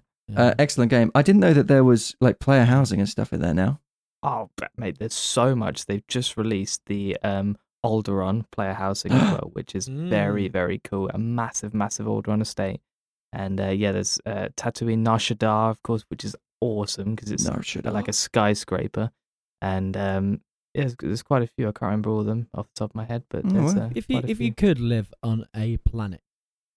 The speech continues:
Speaker 2: I have lived on many.
Speaker 1: Uh, in, in the Star Wars universe.
Speaker 2: Yeah, no, that's what I mean.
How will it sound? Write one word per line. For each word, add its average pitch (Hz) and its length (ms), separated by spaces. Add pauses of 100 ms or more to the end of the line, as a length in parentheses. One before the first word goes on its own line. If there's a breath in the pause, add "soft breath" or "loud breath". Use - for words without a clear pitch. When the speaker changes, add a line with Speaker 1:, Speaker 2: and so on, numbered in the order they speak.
(680)
Speaker 2:
I 131 140
have 120 120
lived 117 220
on 98 160
many. 139 320 (1500)
Speaker 1:
Uh, 127 120 (120)
in, 120 240
in 113 160
the 107 60
Star 120 320
Wars 110 240
universe. 120 340 (440)
Speaker 2:
Yeah, 156 160
no, 127 120
that's 107 160
what 107 80
I - 40
mean. 107 260